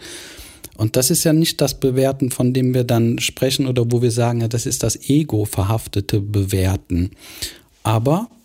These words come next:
du kannst das benutzen oder du kannst es sein lassen. Du kannst bewerten, du kannst es auch sein lassen. Also benutzt du ja deinen Verstand.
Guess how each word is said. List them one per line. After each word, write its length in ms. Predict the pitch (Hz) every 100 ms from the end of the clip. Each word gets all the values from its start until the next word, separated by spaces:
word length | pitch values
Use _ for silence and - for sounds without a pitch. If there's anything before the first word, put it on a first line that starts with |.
| _ _
du 80 | -
kannst 320 | - 110 101
das 100 | 98
benutzen 600 | - 101 92 - - 135
oder 260 | 147 120 113
du 80 | 104
kannst 300 | - 123 -
es 120 | 175
sein 200 | 208 220
lassen. 320 | 175 90 -
Du 120 | 90 101
kannst 360 | - 98 -
bewerten, 760 | - 107 117 135 147 190 190 165
du 100 | 156
kannst 260 | 175 175
es 120 | 180 -
auch 120 | 160
sein 360 | - 190 214 160
lassen. 380 | 90 87 92 92
Also 220 | 95 120
benutzt 560 | 135 156 226 - - 104
du 40 |
ja 140 | 98 92
deinen 280 | 87 87 95
Verstand. 680 | - 92 - 90 80 82